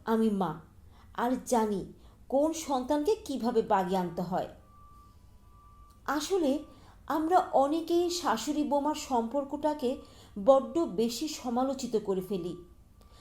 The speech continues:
শাশুড়ি মা বকলে ভাবি, "কেন উনি আমার সাথে খারাপভাবে কথা বলবেন?"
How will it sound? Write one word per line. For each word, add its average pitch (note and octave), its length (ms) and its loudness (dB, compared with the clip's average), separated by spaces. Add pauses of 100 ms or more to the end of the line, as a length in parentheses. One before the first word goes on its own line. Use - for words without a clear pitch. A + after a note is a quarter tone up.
(140)
শাশুড়ি G4+ 480 2
মা G#4 140 6
বকলে D4 500 2
ভাবি, C#4 520 -4 (460)
"কেন F4+ 220 6
উনি F#4 260 6
আমার D#4 220 4
সাথে E4 260 -4
খারাপভাবে C4+ 640 -2
কথা B3 260 0
বলবেন?" C#4 380 0